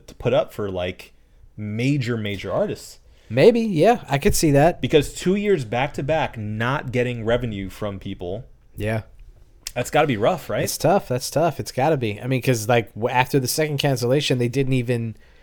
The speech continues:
Speaker 2: they didn't even think to, like, hold on to that money. They were just like, "Here's your money back. We're gonna
Speaker 1: Right.
Speaker 2: start
Speaker 1: Forget
Speaker 2: fresh."
Speaker 1: about it.
Speaker 2: Yeah.
Speaker 1: Don't worry.
Speaker 2: So,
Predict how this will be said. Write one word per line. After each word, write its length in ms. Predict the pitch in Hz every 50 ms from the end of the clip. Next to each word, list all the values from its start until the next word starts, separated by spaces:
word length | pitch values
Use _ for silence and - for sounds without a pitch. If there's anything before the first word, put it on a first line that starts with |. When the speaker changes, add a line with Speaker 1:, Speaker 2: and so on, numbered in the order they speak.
| _ _ _ _ - - _ _ _ _ _ _ - - - _ -
Speaker 2:
they 140 | 135 135 135
didn't 220 | 131 160 160 170
even 260 | 165 151 147 151 139
think 500 | 131 - - - 165 156 147 139 - -
to, 680 | - - 139 131 127 123 120 120 117 117 117 117 - - _ _ _ _ _ -
like, 240 | 120 120 117 113
hold 300 | 101 101 120 135 135 131
on 160 | 135 127 123 120
to 120 | - 117
that 160 | 123 117 110 113
money. 180 | 127 147 127
They 100 | 131 127
were 80 | 120 117
just 180 | 107 110 -
like, 140 | - 113 -
"Here's 260 | - - - 151 147
your 100 | 135 143
money 140 | 139 131 123
back. 240 | 120 123 113 110 -
We're 80 | 123 117
gonna 60 | 120 110
Speaker 1:
Right. 20 | - 98
Speaker 2:
start 160 | - 127 110
Speaker 1:
Forget 320 | - - 143 147 160 160 151
Speaker 2:
fresh." 80 | 139
Speaker 1:
about 140 | 120 104 92
it. 120 | 90 - - - - - - - -
Speaker 2:
Yeah. 220 | 127 120 107 92 - - _ _ _ _ -
Speaker 1:
Don't 160 | 123 131 143
worry. 300 | 151 135 113 92 85 - - - - -
Speaker 2:
So, 560 | - - - 131 127 123 120 117 117 127 -